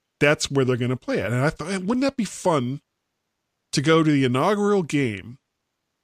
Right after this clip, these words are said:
for this league?" And, you know, I, I asked Tracy about it, and she was like, "That's, that's in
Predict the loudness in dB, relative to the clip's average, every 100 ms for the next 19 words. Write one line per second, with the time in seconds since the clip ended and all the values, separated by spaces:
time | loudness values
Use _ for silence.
0 | _ _ _ -12 -2 0 0 -2 -6 -8
1 | -4 -4 -4 -4 -6 -12 -20 _ _ _
2 | _ _ _ _ _ _ -2 0 0 -2
3 | -6 -4 -2 0 -2 -2 -2 -2 -4 -4
4 | -4 -2 -6 -8 -10 -10 -10 -8 -6 -6
5 | -6 -6 -10 _ _ -6 -6 -4 -8 -6
6 | -6 -4 -4 -6